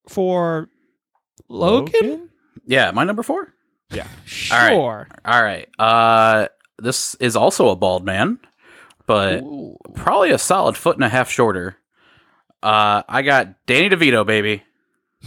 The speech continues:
Speaker 1: The D V?
Speaker 3: D-, D D D V. Uh, he's gonna be, you know, maybe, I'm, I'm imagining, like, Frank from Always Sunny, so he's, like, naked, like,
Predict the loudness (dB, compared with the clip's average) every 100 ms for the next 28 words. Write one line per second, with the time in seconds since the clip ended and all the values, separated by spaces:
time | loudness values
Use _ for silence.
0 | -20 _ -20 _ -20 -20 _ _ _ _
1 | _ _ _ _ _ _ -8 -2 0 2
2 | 2 0 -2 _ _ _ -20 -8 -8 -8
3 | -2 0 0 -2 -2 -2 -4 -6 -4 -4
4 | -4 -6 -10 _ _ _ _ _ -2 0
5 | 0 -2 -2 2 2 2 2 2 0 0
6 | 0 0 -2 -2 -2 -4 -6 -10 _ _
7 | _ _ _ _ _ _ -20 -4 0 2
8 | 2 2 4 4 2 0 0 -2 0 0
9 | 0 0 0 0 2 2 2 -2 -2 0
10 | 0 0 0 0 -2 _ -20 -20 _ _
11 | -6 0 0 2 2 2 0 0 0 0
12 | -4 -20